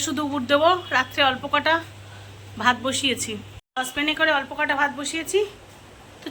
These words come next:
চলো তোমাদেরকে দেখাই আমি কি কি রান্না করলাম। ইঁচড় চিংড়িটা করেছি। তোমাদের তরকারির রং দেখে হয়তো পছন্দ হবে না, কারণ এটা কাঁচা লঙ্কা দিয়ে করা, গুঁড়ো লঙ্কা আমি ব্যবহার করি না।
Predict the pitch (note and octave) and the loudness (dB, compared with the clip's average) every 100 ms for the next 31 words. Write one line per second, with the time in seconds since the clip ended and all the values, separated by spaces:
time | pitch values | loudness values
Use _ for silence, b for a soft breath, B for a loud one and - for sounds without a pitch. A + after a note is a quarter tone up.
0 | E4+ E4 F4 F4 D#4+ E4 F4 C#4+ C#4+ E4+ | 2 2 2 0 0 0 2 0 2 2
1 | E4+ E4 D#4+ C#4+ D4+ C#4 C#4+ D4 D4 D#4 | 2 2 -2 -2 0 2 0 -2 -2 -4
2 | F#4 - - - - - - - - - | -4 -10 -20 -20 -20 -20 -20 -20 -20 -20
3 | - - - - - - - - - - | -20 -20 -20 -20 -18 -18 -18 -18 -18 -20
4 | _ _ - - - - - - - - | _ _ -20 -20 -18 -18 -16 -18 -18 -18
5 | - - - - - - - - - - | -18 -18 -18 -18 -18 -18 -18 -16 -16 -16
6 | - - - - - - D4+ E4 E4 E4 | -16 -16 -16 -16 -12 -6 -2 -2 2 2
7 | E4 F4 E4+ E4 D#4+ F4 G4+ - - - | 2 2 2 2 0 0 -2 -4 -16 -6
8 | - - - - - - - - - - | -6 -6 -12 -16 -18 -18 -18 -18 -18 -18
9 | - - - B3 A#3+ D4 D#4 E4+ E4 C#4+ | -18 -18 -14 -10 0 4 6 4 2 2
10 | D#4+ E4+ D#4+ D4+ D#4 D#4+ D#4+ E4 C4+ D#4 | 2 4 4 2 2 2 0 2 0 2
11 | D#4 D4+ C4+ D4+ D4 C#4+ D#4 A#3+ A#3+ C#4 | 4 4 4 4 4 4 2 0 2 2
12 | C4+ C#4 D4 D4 A#3 A3 A3 C4 C4+ C4 | 2 2 0 2 2 2 2 4 4 4
13 | C#4 C#4+ - A#3+ B3 B3+ A3+ A3 C4 C4 | 4 2 0 -2 -2 2 2 2 -2 -2
14 | G#3+ G3+ | -4 -4